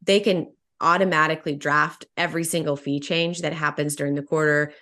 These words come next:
We add a new S M A account. Okay, just, like, send the fee disclosure. That's done in thirty seconds versus taking an hour.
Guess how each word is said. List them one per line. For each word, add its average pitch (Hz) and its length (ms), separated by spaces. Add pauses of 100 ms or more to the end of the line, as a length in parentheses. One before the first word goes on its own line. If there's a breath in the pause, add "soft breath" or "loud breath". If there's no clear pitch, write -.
We 151 100
add 151 160
a 151 60
new 151 160
S - 220
M 160 100
A 175 140
account. 156 560
Okay, 214 320
just, 254 180
like, 165 180
send 160 220
the 156 60
fee 151 180
disclosure. 139 540
That's 151 240
done 156 180
in 151 140
thirty 151 240
seconds 139 500
versus 143 560
taking 151 380
an 135 120
hour. 131 460